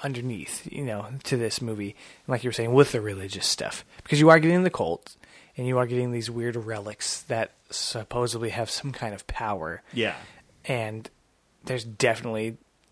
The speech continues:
Speaker 1: some, like, Christianity references throughout the whole thing. We see a lot of triangles.
Speaker 2: Yeah.
Speaker 1: And throughout the whole, throughout all of it, you know, even the end takes place in
Speaker 2: Like a compound that's like, like, almost like a pyramid.
Speaker 1: Yeah.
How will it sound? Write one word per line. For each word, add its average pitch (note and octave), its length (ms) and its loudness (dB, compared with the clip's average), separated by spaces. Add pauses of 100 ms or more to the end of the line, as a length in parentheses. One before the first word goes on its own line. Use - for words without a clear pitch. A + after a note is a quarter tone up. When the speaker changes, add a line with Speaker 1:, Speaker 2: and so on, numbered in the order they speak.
(440)
Speaker 1:
some, G#2+ 580 -4 (140)
like, A2+ 160 -8
Christianity G2+ 760 -4
references - 600 -4
throughout F2+ 300 0
the - 80 -4
whole D2+ 120 0
thing. E2+ 320 -6 (320)
We B2+ 80 2
see D3 120 8
a C3+ 60 8
lot B2+ 140 8
of A#2 60 -2
triangles. G2+ 680 4 (160)
Speaker 2:
Yeah. A2 200 -4 (640)
Speaker 1:
And B2 240 -2
throughout B2+ 360 4
the G#2+ 80 -2
whole, F#2+ 180 -8 (140)
throughout B2 260 4
all A#2 240 8
of D2+ 120 -6
it, E2+ 120 -4
you A#2+ 120 -6
know, B2 80 -2
even C3+ 240 -2
the - 140 -8
end A#2+ 220 0
takes - 220 -6
place - 420 -2
in G#2+ 360 -10
Speaker 2:
Like B2 140 -2
a A2 80 -4
compound A#2+ 800 0
that's G2 200 -10
like, G#2 160 -4
like, G#2+ 180 -6
almost G#2+ 320 0
like G2 140 -8
a F#2+ 40 -12
pyramid. G2 540 -14
Speaker 1:
Yeah. D3 260 4